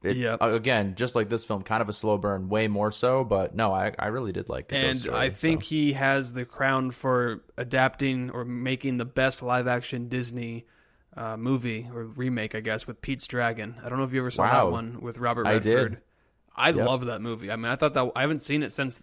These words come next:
Speaker 2: I saw it in theaters, but I remember just going in with no expectations and being like, "Wow, that was very moving and touching." And I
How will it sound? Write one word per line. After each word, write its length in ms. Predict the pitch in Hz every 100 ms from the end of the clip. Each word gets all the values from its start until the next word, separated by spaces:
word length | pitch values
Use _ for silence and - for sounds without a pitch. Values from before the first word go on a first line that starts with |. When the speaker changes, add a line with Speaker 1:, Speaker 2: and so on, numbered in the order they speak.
| -
Speaker 2:
I 60 | 127
saw 120 | 131
it 60 | 123
in 100 | 113
theaters, 420 | 120 123 151 131
but 120 | 120
I 40 |
remember 460 | 113 123 139 127 117 _
just 220 | 127 113 - _
going 220 | - 135 131
in 100 | 127
with 200 | 117 117
no 220 | 123 123
expectations 640 | 120 123 110 123 117 127
and 80 | 117
being 120 | 113
like, 140 | 107 107
"Wow, 260 | 113 113 110
that 140 | 113
was 260 | 117 113 -
very 380 | 117 131 131
moving 440 | 113 117 123 117 110
and 120 | 110
touching." 440 | 127 120 101 107 110
And 180 | 110
I 180 | - 110